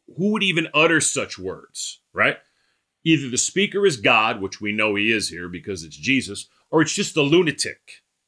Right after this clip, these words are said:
right? It's someone who's just, who's so far o-, out of their mind that there's no words for it. No one spoke like this. No religious figure in history, anywhere in the Bible or in any other religion,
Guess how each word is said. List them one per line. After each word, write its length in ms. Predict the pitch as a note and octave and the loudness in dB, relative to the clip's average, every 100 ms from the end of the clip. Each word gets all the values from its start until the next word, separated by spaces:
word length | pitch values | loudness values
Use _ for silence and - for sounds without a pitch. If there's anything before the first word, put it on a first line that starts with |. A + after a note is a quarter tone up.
| _ _ _ _ | _ _ _ _
right? 200 | A#2 C#3 | 0 2
It's 160 | C#3+ - | 0 -2
someone 300 | G3+ G3 E3+ | -2 -2 -2
who's 180 | D#3+ | -2
just, 480 | - E3 D#3+ - - _ _ _ _ _ | 0 2 0 -4 -12 _ _ _ _ _
who's 200 | - D#3 | -2 -2
so 300 | - G3+ G#3 | 0 4 4
far 800 | G3+ - F#3+ F3 D3 B2+ B2+ G#2+ _ _ _ _ _ _ - | 4 0 2 4 4 2 -2 -6 _ _ _ _ _ _ 2
o-, 140 | D#3+ E3+ | 2 4
out 180 | D3 E3+ | 2 2
of 80 | F3+ | 4
their 140 | D#3+ | 2
mind 460 | C#3+ D3 D#3 C3+ A#2+ | 2 0 0 0 -2
that 140 | A#2+ | -4
there's 180 | C3 G#2+ | -4 -4
no 180 | C3+ C#3 | -2 -2
words 400 | A2+ C#3+ D3 - | 2 2 2 -4
for 300 | - E2 - | -10 -14 -16
it. 60 | _ _ _ _ _ | _ _ _ _ _
No 300 | A2 C#3 G#3 | 0 6 6
one 300 | G#3 F#3+ F3 | 6 4 0
spoke 480 | D3 - E3+ E3+ - | -4 -2 0 0 -2
like 240 | F2 E2+ | -12 -12
this. 380 | - - - - _ _ _ - | -14 -10 -10 -10 _ _ _ -10
No 440 | G2 C#3+ G3+ G#3 | 0 6 8 8
religious 600 | F#3+ D#3+ D3+ F3 C#3+ D#3+ | 6 2 4 2 2 -4
figure 400 | - E3 D3+ D3+ | -4 -2 -2 -2
in 120 | C3+ G#2+ | -4 -2
history, 540 | E3 - - D2+ _ _ _ _ - | -2 -2 -6 -16 _ _ _ _ 0
anywhere 380 | D3+ F3+ E3 D3+ | 2 4 4 2
in 80 | |
the 60 | C3 | 2
Bible 680 | G2+ C#3+ F#3 F3 G3 E3 - _ | 0 2 2 2 2 0 -6 _
or 180 | F#2 G2 | -6 2
in 80 | D#3+ | 4
any 160 | G#3+ | 6
other 180 | G#3 G3 | 6 6
religion, 640 | G3+ A3 G3+ A#2 F#2+ F#2+ | 6 4 4 0 -6 -14